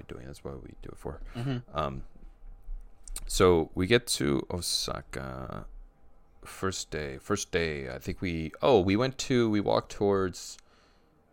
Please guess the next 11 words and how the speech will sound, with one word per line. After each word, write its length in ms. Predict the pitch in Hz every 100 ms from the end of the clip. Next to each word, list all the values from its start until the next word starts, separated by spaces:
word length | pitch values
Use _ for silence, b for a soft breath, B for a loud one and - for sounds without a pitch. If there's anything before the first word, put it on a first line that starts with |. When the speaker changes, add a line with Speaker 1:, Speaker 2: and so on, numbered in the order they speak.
| _ -
Speaker 1:
we 100 | 98
were, 220 | 110 107 -
we 80 | 104
walked 220 | 117 -
towards 280 | - 156 95
a 80 |
market, 1120 | 80 69 69 76 80 78 _ - - 58 50
one 120 | 62 92
of 100 | 92
the 60 |
markets. 640 | 76 71 73 - 69 -